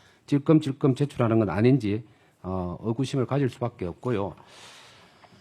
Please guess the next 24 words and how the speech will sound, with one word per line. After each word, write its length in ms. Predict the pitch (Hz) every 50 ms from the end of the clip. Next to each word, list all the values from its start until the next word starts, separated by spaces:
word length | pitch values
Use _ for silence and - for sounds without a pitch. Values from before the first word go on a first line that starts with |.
| _ _ _ _ _ _ _
그리고 200 | _ 160 151 139 135
또 120 | - 151
인사청문회가 720 | 151 160 156 190 190 - - 185 185 185 180 175 165 151 147
가까워져서야 760 | - 143 143 - 196 196 175 151 147 139 127 - 151 139 120
그것도 640 | - 147 135 143 156 156 - 139 127 117 107 - 95
야당이 400 | 104 107 110 135 170 196 185 143
강하게 360 | - 101 107 127 143 139 127
항의를 500 | 107 - - 120 120 143 190 214 196 143 127
하니까 440 | 123 113 98 - 104 98 92 85 82
마지못해서 880 | 87 98 107 110 113 185 208 175 143 - - 147 139 120 - 117 101 -
부실하고 680 | - 165 175 170 220 196 165 131 113 92 95 87 - - - _
또 100 | 113 113
전부 320 | - 165 185 202 170 170
다 120 | 131 127 107
아닌 340 | 110 120 135 143 135 - - -
일부만 500 | 170 196 214 190 214 214 202 175 147 123
제출하는 520 | 135 131 - - 127 123 120 120 113 107
후보자의 440 | 98 - 165 156 170 151 135 123 110
모습은 680 | 101 120 131 123 - 104 95 113 113 110 104 92 90 85
누락이나 600 | 101 104 113 127 143 185 180 175 165 160 160 156
실수도 440 | 147 - - 214 202 - 214 170 151
아닌 280 | 110 104 113 117 90 - - _ _ _ _ _ _ _ _ _
불순한 520 | - 170 196 190 - - 220 202 185 160
의도가 680 | 120 110 113 110 143 156 143 151 151 147 147 147 - -